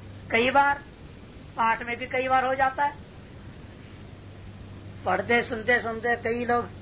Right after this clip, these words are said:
यूं चले जाते हैं, अगले निरोध में चले गए। देखो प्रैक्टिकल अनुभव कर लिया है, प्रैक्टिकल योगा हो गया,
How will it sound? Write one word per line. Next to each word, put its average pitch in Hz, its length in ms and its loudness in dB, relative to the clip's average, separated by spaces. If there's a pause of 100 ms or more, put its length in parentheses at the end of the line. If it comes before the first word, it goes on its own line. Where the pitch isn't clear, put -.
(380)
यूं 226 100 2
चले 185 260 4
जाते 147 280 -4
हैं, - 1000 -12
अगले 214 240 2
निरोध 311 300 6
में 320 140 0
चले 277 220 2
गए। 190 100 -6
देखो 247 240 -4
प्रैक्टिकल 254 420 0
अनुभव 254 300 4
कर 220 180 -2
लिया 202 220 -4
है, 151 240 -10 (560)
प्रैक्टिकल 214 460 0
योगा 202 300 0
हो 156 140 2
गया, 131 240 -10